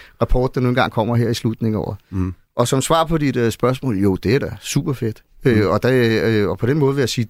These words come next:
Speaker 1: det, der glæder mig rigtig meget ved det også, det er jo, at det her viser man jo også lidt, hvad det vil sige at være en overenskomst.
Speaker 2: Mm.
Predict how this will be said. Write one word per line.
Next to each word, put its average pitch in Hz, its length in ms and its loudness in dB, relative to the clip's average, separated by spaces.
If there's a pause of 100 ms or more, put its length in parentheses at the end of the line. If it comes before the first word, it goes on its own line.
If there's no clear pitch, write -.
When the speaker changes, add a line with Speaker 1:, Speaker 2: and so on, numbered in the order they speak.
(160)
Speaker 1:
det, 143 100 2
der 170 60 -2
glæder 120 260 0
mig 127 140 -2
rigtig 117 280 -2
meget 110 180 0
ved 107 60 -2
det 127 120 2
også, 117 220 -2
det 143 100 2
er 131 60 2
jo, 135 140 0 (760)
at 110 120 2 (360)
det 135 100 2
her 147 60 2
viser 151 300 -4
man 127 160 0
jo 98 100 -2
også 120 180 -2
lidt, - 240 -4 (640)
hvad 120 100 0
det 101 60 0
vil 92 80 -4
sige 127 160 0
at 131 60 0
være 123 100 0
en 101 80 -4
overenskomst. 104 720 -4 (360)
Speaker 2:
Mm. 104 180 -6